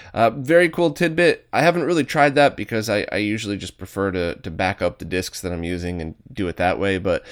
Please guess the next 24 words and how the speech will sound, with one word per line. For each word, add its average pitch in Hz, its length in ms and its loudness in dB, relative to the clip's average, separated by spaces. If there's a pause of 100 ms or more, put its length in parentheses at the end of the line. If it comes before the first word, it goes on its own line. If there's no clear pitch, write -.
(180)
that's 113 160 -4
definitely 147 400 4
a 120 40 0
great 117 240 -2
tidbit 98 380 -4
for 87 220 -4
original 90 320 -2
discs, 92 440 -4
so 90 200 -2
I - 20 2
wanted 95 300 -2
to 90 100 -8
mention 95 320 -4
it 90 140 -4
and 87 120 -8
leave 90 180 -8
the 78 60 -8
link. 80 280 -6 (720)
Over 202 240 2
on 202 100 2
the 156 120 0
YouTube 185 280 -4
subscribe 170 480 -2
service, 180 480 -4